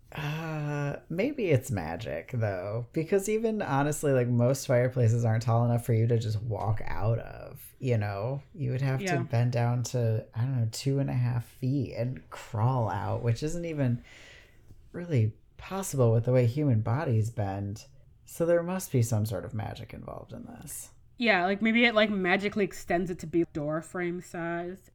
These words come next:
Speaker 1: Yeah.
Speaker 2: It's sort of like everyone jammed in a really small entryway versus
Speaker 1: Yeah.
Speaker 2: the logistical space of how big <laughs> fireplaces inside of homes are.
Speaker 1: Yes, exactly.
Speaker 2: <sighs>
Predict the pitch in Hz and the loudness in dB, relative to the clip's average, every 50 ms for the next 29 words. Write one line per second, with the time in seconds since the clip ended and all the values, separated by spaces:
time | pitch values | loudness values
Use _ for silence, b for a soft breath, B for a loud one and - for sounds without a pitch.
0 | _ _ - 117 127 120 110 101 95 92 90 85 - 208 127 - 220 214 220 220 | _ _ -4 0 2 2 2 2 0 -2 -4 -4 -4 -4 -2 0 2 4 4 4
1 | 202 214 202 202 - 214 202 180 202 202 196 190 196 175 - 180 175 180 185 180 | 4 4 2 2 0 0 2 4 4 4 4 2 0 -2 -2 -2 0 0 0 0
2 | 180 175 160 156 160 160 160 160 - - 175 160 160 - - 156 165 - - 202 | 0 -2 -2 0 0 0 0 0 -2 -4 -4 -4 -4 -4 -4 -6 -6 -4 -4 -6
3 | 196 190 190 190 190 190 196 202 196 170 170 160 160 160 - 165 160 160 160 156 | -4 -2 -2 -2 -2 -2 -4 -6 -6 -6 -4 -4 -4 -4 -4 -4 -4 -4 -4 -6
4 | - - - - 139 123 - - - - - - - - 185 175 170 170 175 185 | -10 -10 -6 -4 -4 -2 -4 -6 -8 -12 -16 -16 -10 -4 -2 0 2 2 2 0
5 | 151 - 175 160 - - 196 - 180 180 - - - - 147 160 156 - 160 - | 0 -2 -6 -6 -6 -6 -8 -4 -4 -4 -4 -4 -6 -6 -6 -6 -6 -6 -8 -6
6 | - 160 147 143 - 156 147 - - - - - - 311 320 - - - 240 277 | -6 -6 -6 -4 -4 -6 -6 -8 -8 -8 -4 0 0 0 2 2 2 4 4 4
7 | 294 285 262 247 254 220 233 - - 220 254 269 - - 294 240 277 285 - 302 | 4 2 0 -2 -2 -4 -4 -2 0 0 0 0 -2 -2 -2 2 2 0 0 -2
8 | 285 - 262 156 175 214 233 254 - 311 - - - - - 127 113 92 - - | -10 -8 -6 -2 0 2 2 4 2 2 -2 -2 -10 -2 4 4 6 6 4 2
9 | 113 - - 117 104 104 107 90 90 110 - - - 64 67 - - 294 294 294 | -2 0 0 2 2 4 2 2 0 -4 -6 -8 -8 -6 -2 0 2 4 4 4
10 | 285 277 269 269 262 254 247 247 240 240 | 4 2 0 0 -2 -2 -2 -4 -6 -8